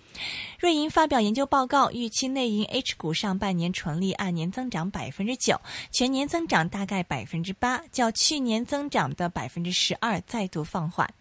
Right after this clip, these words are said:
该行相信，大部分内银净息差第二季按季持平，较预-，原先预期较好。个别内银有买盘追入，建行上升百分之二，报五块九；工行上升百分之一点八，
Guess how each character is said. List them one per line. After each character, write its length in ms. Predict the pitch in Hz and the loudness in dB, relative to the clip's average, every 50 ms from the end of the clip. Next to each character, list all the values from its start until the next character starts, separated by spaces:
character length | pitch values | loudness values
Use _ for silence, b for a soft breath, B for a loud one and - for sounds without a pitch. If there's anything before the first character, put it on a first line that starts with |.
| B B B B B B B B B _ | B B B B B B B B B _
该 200 | - 330 330 339 | 2 4 4 4
行 180 | 302 262 247 247 | 2 0 0 0
相 180 | - 285 285 | 0 0 0
信， 240 | 285 - 294 269 233 - | 0 -2 -2 -2 -4 -2
大 220 | - 285 269 262 254 | 0 0 2 2 2
部 120 | - 247 | 0 0
分 240 | 233 - 247 233 247 | 0 2 0 0 0
内 160 | 262 262 240 | 0 0 0
银 220 | 214 202 196 214 | 0 2 0 0
净 240 | 240 - 277 262 226 | 0 -2 0 0 0
息 180 | 220 - - 247 | 0 0 -2 -2
差 380 | - - 262 269 269 269 - - - | -4 -4 -4 -2 -2 -4 -6 -6 -4
第 120 | 240 240 | 0 0
二 160 | 226 202 175 180 | 2 2 0 0
季 180 | - - 208 190 | -2 -2 -2 -2
按 300 | - - 214 214 180 175 | -2 -2 -2 -2 0 -2
季 180 | - - 185 | -2 -4 -6
持 260 | 165 - - - - 175 | -6 -4 -6 -6 -6 -8
平， 380 | - - - 131 131 151 180 220 - | -10 -10 -8 -6 -4 -4 -4 -6 -6
较 220 | - 208 170 151 | -6 -4 -4 -4
预-， 180 | 170 190 156 - - - - - - _ | -4 -4 -4 -4 -4 -6 -6 -8 -10 _
原 240 | - 160 143 147 185 | -2 -2 0 0 -2
先 340 | - - 240 233 233 247 247 | -2 -2 -2 -2 -2 -4 -4
预 140 | 233 202 | -4 -4
期 320 | 180 - - - 240 220 - _ | -4 -4 -4 -4 -4 -6 -8 _
较 240 | - - 240 214 202 | -6 -4 -4 -4 -4
好。 260 | 190 - - 165 - - B B B B B B B B B | -4 -2 0 0 0 -2 B B B B B B B B B
个 140 | - 349 339 | 2 4 4
别 160 | - 269 269 | 4 4 2
内 220 | 277 302 294 277 | 2 0 0 0
银 240 | 247 233 233 247 254 | 0 0 -2 -2 0
有 160 | 240 226 226 | 0 0 2
买 260 | 240 247 220 147 131 131 | 2 0 -2 -2 -4 -6
盘 300 | - - 170 156 160 180 | -6 -4 -4 -4 -2 -2
追 240 | - 240 247 254 | -2 -4 -4 -2
入， 200 | 254 269 277 - B B B B B B B | 0 0 0 0 B B B B B B B
建 300 | - - 320 311 285 262 | -4 0 0 2 0 0
行 240 | - 233 214 214 240 | 0 0 0 0 0
上 180 | - 269 233 | 0 -2 -2
升 160 | 226 - 269 262 | -2 -2 -4 -4
百 160 | - - 127 | -4 -4 -4
分 180 | 135 - 190 196 | -4 -2 -2 -2
之 80 | - - - | -2 -2 -2
二， 200 | 254 254 208 - - | 0 0 0 -2 -2
报 200 | _ 240 233 - - | _ -4 -2 -2 -2
五 140 | 175 170 - | -4 -6 -6
块 240 | - - - 247 | -6 -6 -8 -8
九； 260 | 233 - - - - - _ _ | -6 -2 0 0 0 -2 _ _
工 200 | - 254 277 285 | -2 -2 -2 -2
行 220 | - - 180 196 | -2 -2 -2 0
上 180 | 208 220 196 190 | 0 0 -2 -2
升 160 | - 226 226 | -2 -2 -4
百 160 | 220 - - | -4 -6 -8
分 160 | - - 160 160 | -6 -6 -6 -4
之 80 | 180 | -4
一 80 | 196 208 | -4 -4
点 180 | - 156 123 135 | -4 -6 -6 -4
八， 240 | - 208 214 240 254 | -2 -2 0 0 -2